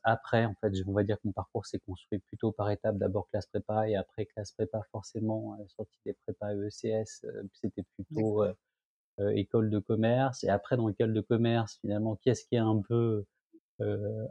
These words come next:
Speaker 1: international ? Parce que j'avais toujours cette ouverture. Bah, finalement, la finance, c'est très, heu,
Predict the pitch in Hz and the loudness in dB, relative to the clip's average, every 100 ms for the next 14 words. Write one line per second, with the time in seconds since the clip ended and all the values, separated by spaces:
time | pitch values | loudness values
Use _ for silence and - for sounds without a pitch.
0 | 107 104 107 104 101 - 113 110 113 - | -2 0 0 0 -2 -2 -2 -2 -4 -6
1 | 101 101 98 - - 104 - - - 101 | -4 0 0 -2 -2 -2 -2 -8 -4 -2
2 | 101 - 113 104 98 - 110 104 113 110 | -2 -4 -6 -4 -6 -4 -2 2 2 0
3 | - - 104 - 98 - 110 107 104 | -4 -8 -8 -6 -12 -2 0 0 -2